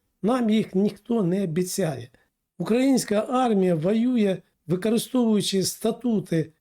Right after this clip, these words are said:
Радянського Союзу, які ще були написані при Сталіні.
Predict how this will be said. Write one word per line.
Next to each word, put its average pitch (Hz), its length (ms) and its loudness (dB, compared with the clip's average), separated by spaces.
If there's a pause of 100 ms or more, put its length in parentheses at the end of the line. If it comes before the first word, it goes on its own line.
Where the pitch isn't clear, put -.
Радянського 180 680 0
Союзу, 220 580 0
які 190 420 -2
ще 220 300 -2
були 202 400 0
написані 175 680 -2
при 196 200 -2
Сталіні. 127 720 -4